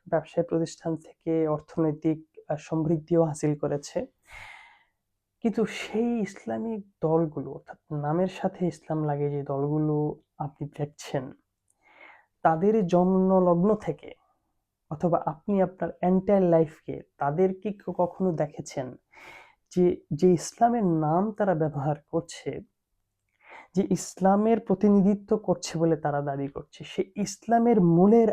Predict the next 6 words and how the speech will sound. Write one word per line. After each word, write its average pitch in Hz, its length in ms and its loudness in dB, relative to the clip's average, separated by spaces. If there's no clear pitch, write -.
আগমন, 147 580 -4
যার 165 520 4
শুভাগমন 196 800 4
না 165 160 2
হলে 143 420 -6
ইসলামই 214 640 -2